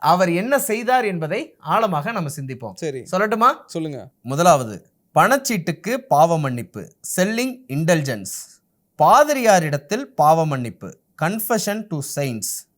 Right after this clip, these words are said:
Speaker 1: மூன்றாவது, சிலை வணக்கம், worshipping the idols. நான்காவது,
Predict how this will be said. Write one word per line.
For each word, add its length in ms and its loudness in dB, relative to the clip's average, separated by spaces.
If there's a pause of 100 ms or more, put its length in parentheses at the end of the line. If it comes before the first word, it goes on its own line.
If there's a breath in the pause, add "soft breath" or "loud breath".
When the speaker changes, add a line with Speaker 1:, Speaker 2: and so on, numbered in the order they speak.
(160)
Speaker 1:
மூன்றாவது, 800 2 (220)
சிலை 400 0
வணக்கம், 500 -4 (140)
worshipping 680 -6 (220)
the 260 2
idols. 460 -6 (640)
நான்காவது, 880 2